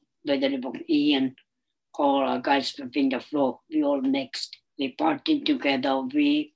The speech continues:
you know, we had a good time. It was, that's what Peter wanted from the very beginning, that we are going to be together for four years.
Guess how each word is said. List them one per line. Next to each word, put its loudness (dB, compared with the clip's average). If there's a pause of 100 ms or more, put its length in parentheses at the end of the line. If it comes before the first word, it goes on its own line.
you -2
know, -2 (360)
we 10
had 6
a 2
good 4
time. 6
It 8
was, 6 (580)
that's 4
what 4
Peter 6
wanted 4 (120)
from -4
the 0
very -4
beginning, 2 (440)
that 6 (320)
we 0
are 4
going 2
to 6
be 4
together 0
for -4
four -2
years. 0